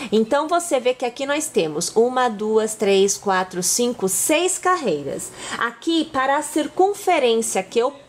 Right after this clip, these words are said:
tenho que alcançar, seis carreiras foram o bastante. Então, eu atinjo o intercalamento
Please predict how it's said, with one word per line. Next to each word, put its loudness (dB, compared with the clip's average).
tenho 2
que -10
alcançar, -2
seis -2
carreiras 0
foram 2
o 4
bastante. -4
Então, 2
eu 2
atinjo -2
o 4
intercalamento 0